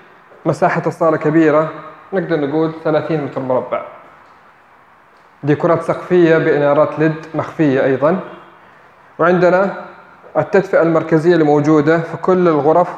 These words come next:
والصالة. واجهة زجاجية كبيرة بثلاث واجهات ما شاء الله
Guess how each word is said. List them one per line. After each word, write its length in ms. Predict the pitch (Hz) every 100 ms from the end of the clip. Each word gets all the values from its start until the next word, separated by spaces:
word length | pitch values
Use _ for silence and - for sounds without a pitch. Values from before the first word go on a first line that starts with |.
| -
والصالة. 560 | 147 - 151 131 147 196 - - - - - - - - _ _ _ -
واجهة 320 | 185 247 226
زجاجية 640 | 202 190 196 180 196 202
كبيرة 560 | 196 185 170 170 151 190 - - - -
بثلاث 680 | 147 170 160 170 - - -
واجهات 500 | 151 139 135 147 147
ما 60 | 139
شاء 160 | -
الله 260 | 139 156 175